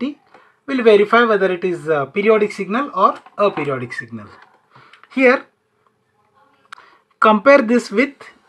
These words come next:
e power j omega t. Therefore, we can write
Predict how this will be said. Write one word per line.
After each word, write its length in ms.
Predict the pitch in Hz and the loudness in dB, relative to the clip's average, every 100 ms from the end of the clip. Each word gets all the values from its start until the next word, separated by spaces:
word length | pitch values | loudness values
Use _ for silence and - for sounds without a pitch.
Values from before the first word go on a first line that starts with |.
| _ - | _ -6
e 200 | 233 254 | -4 -2
power 500 | - 208 202 262 226 | 2 4 6 2 0
j 340 | 160 202 240 | 0 2 4
omega 680 | 254 - 190 196 208 202 185 | 2 -2 -2 0 2 4 2
t. 360 | 175 196 262 _ _ _ _ _ _ _ _ _ _ _ _ _ _ _ _ _ _ _ _ _ | 0 -6 -6 _ _ _ _ _ _ _ _ _ _ _ _ _ _ _ _ _ _ _ _ _
Therefore, 580 | 170 170 220 - 214 214 | -10 0 0 2 0 0
we 140 | 185 196 | 0 -2
can 240 | 196 190 | -2 0
write 320 | 185 233 240 | 2 2 0